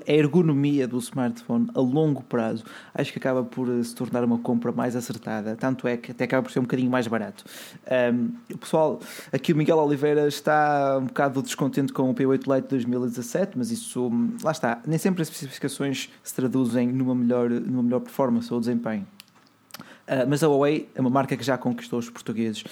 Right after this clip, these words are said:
Ah, o, no Brasil ainda não chegou. No Brasil temos só a Motorola, ah, e o, a Asus com os seus Zenfone três e, oh, mais marcas como a Blue, ah, mas não temos assim tantas ofertas.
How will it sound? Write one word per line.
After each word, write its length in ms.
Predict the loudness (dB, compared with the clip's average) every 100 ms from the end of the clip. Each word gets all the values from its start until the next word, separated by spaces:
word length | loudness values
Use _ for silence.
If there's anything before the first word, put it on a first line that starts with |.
| -18 -4
Ah, 60 | -2
o, 420 | -2 0 2 2
no 160 | 2 4
Brasil 380 | 4 4 2 2
ainda 240 | 2 4
não 140 | 4 2
chegou. 260 | 0 0
No 120 | 2
Brasil 320 | 2 0 0 0
temos 320 | 0 -2 -2
só 180 | 0 0
a 40 |
Motorola, 720 | 0 0 0 2 2 2 0 -4 -14 -8
ah, 240 | 0 2 2
e 260 | 2 2 2
o, 560 | 0 0 0 -2 -4 -2
a 220 | 0 2
Asus 260 | 2 0 -4
com 140 | -4
os 120 | -6
seus 200 | -4 -2
Zenfone 520 | 2 2 2 0 0 0
três 500 | 0 2 2 2 -2 -8 -16 -6
e, 300 | 0 2 2
oh, 160 | 0 -4 -4
mais 320 | -4 -6 -12 -6
marcas 460 | 0 0 0 -2
como 120 | 0 0
a 60 |
Blue, 460 | 0 0 0 0 -2 -8 -18 -6
ah, 40 | -2 0 2
mas 140 | 0
não 140 | 0 -2
temos 240 | -2 -4
assim 180 | -2 -2
tantas 340 | 0 -2 -2
ofertas. 560 | -4 -2 -6 -6 -10